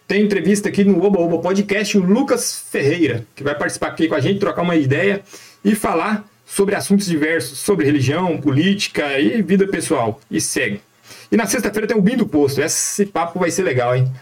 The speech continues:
Bim do Posto é um cara que eu tô aguardando ele pra conversar aqui. É um cara que quando a gente senta, a gente conversa por horas. É, se inscreve no canal aí, quem não é inscrito, porque a maioria das pessoas que participa da transmissão não é inscrito no canal. Faz,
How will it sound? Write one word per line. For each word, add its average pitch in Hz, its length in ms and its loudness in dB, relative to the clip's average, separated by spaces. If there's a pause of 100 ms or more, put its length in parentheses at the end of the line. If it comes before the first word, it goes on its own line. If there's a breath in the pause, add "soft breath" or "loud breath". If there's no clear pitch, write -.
(200 loud breath)
Bim 135 140 0
do 160 140 0
Posto 160 340 0
é - 20 0
um 160 100 -2
cara 151 240 -2
que 160 80 0
eu 156 40 2
tô 156 160 0
aguardando 156 640 0
ele 170 140 0
pra 165 140 -2
conversar 160 420 0
aqui. 123 340 -4 (420 loud breath)
É 147 100 -4
um 160 80 -2
cara 160 200 -2
que 139 80 -6
quando 180 160 -2
a 175 40 0
gente 175 120 -2
senta, 185 200 -2
a 180 40 -2
gente 165 120 -6
conversa 156 360 -2
por 156 200 0
horas. 120 280 -2 (540 loud breath)
É, 185 240 -2 (380 loud breath)
se - 180 -6
inscreve 202 340 0
no 190 100 4
canal 175 360 -2
aí, 202 320 2
quem 175 100 -2
não 180 100 2
é 170 40 2
inscrito, 196 420 0
porque 170 220 0
a 175 40 -2
maioria 208 300 2
das 202 160 0
pessoas 208 440 0
que 196 80 -4
participa 196 520 -2
da 185 80 2
transmissão 160 840 0
não 214 240 2
é 214 80 0
inscrito 208 380 -2
no 208 80 4
canal. 185 460 -2 (260 soft breath)
Faz, 214 340 -4